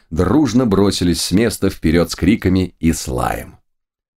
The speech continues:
Назло всем усилиям Самуила охота никак не могла иметь правильного вида. Это был просто какой-то необузданный и пламенный набег, в котором, конечно, была своя прелесть. Звуки труб,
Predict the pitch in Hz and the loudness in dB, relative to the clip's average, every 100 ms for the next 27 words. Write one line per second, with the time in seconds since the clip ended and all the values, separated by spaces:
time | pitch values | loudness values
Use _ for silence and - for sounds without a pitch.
0 | _ _ - 90 101 92 139 - - 147 | _ _ -6 -2 0 2 2 2 0 0
1 | 143 127 - - 123 107 98 - 92 87 | 0 0 0 2 4 4 0 0 0 2
2 | 101 135 123 101 - _ 104 113 165 170 | 4 4 4 0 -6 _ -2 0 0 0
3 | 151 131 120 - 139 147 117 110 101 101 | 2 2 2 0 0 0 0 0 2 2
4 | 98 85 92 - - 76 73 73 76 76 | 2 2 2 0 -4 0 2 2 2 2
5 | 76 73 64 55 - - _ _ _ - | 0 0 -4 -8 -12 -14 _ _ _ -6
6 | - 135 135 127 - _ - 107 123 - | -2 0 0 0 -4 _ -4 -2 -2 -2
7 | - 90 78 - 123 117 107 92 _ 95 | -4 -4 -4 0 0 2 0 0 _ 0
8 | 117 113 82 101 131 87 95 92 87 - | 2 2 0 0 2 2 2 2 0 -2
9 | - 95 87 104 104 95 95 92 87 80 | -2 0 2 2 2 2 2 2 2 2
10 | 71 - - _ _ - 78 85 80 76 | 0 -4 -14 _ _ -6 -4 0 0 0
11 | 80 80 - 76 73 71 - 71 65 62 | 0 0 -2 0 0 0 0 -2 -2 -6
12 | 58 - - - _ _ _ _ _ 78 | -10 -14 -20 -20 _ _ _ _ _ -2
13 | 85 78 - 82 98 | 0 0 -2 2 2